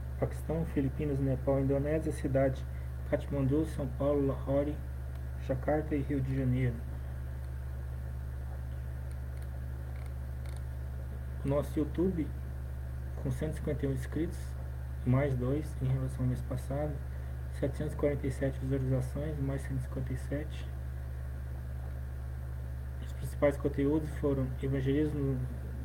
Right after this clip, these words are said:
infantil no México, evangelismo id, recital de missões, a música Hoje é Tempo de Natal, formatura do Instituto Ministério Cristão de Queimados, Rio de Janeiro, e festa do Natal.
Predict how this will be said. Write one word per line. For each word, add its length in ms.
infantil 340
no 100
México, 500
evangelismo 680
id, 140
recital 420
de 80
missões, 720
a 40
música 340
Hoje 120
é 40
Tempo 240
de 120
Natal, 540
formatura 480
do 200
Instituto 540
Ministério 460
Cristão 340
de 140
Queimados, 420
Rio 100
de 100
Janeiro, 340
e 60
festa 360
do 120
Natal. 440